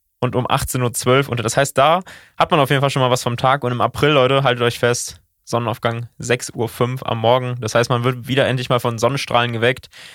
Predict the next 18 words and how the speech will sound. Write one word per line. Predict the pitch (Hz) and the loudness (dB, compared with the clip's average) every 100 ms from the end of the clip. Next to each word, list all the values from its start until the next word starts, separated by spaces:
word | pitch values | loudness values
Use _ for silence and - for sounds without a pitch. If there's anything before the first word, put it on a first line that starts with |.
| - _ | -20 _
und | 113 120 | -4 -4
um | 113 113 | -4 -6
zwanzig | - 117 151 151 147 | 0 0 0 -2 -4
Uhr | - 120 | -2 -2
sechs | 110 117 - - - _ _ _ _ _ _ | 2 0 -2 -14 -16 _ _ _ _ _ _
geht | - 113 | -8 -2
erst | 107 - | -2 -2
die | |
Sonne | 110 113 | -2 -2
unter. | 101 107 110 110 _ _ _ _ | -2 -6 -6 -8 _ _ _ _
Da | - | -6
können | 160 170 | 0 0
wir | |
mal | 160 | 2
wieder | 151 151 | 2 0
richtig | 156 - | 0 0
was | 147 | 0
machen. | 151 170 113 | 0 0 -2